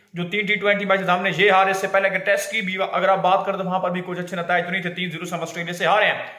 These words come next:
लेकिन बाबर को और रिजवान को अब rest करवा के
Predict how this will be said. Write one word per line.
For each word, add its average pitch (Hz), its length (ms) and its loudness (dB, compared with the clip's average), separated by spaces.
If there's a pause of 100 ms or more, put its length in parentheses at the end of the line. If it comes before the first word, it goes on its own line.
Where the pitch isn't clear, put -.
(520)
लेकिन 220 540 0 (280)
बाबर 233 400 6
को 247 200 8 (300)
और 190 140 4
रिजवान 196 420 4
को 233 140 4
अब 214 180 6
rest 202 280 6
करवा 202 320 6
के 175 180 -2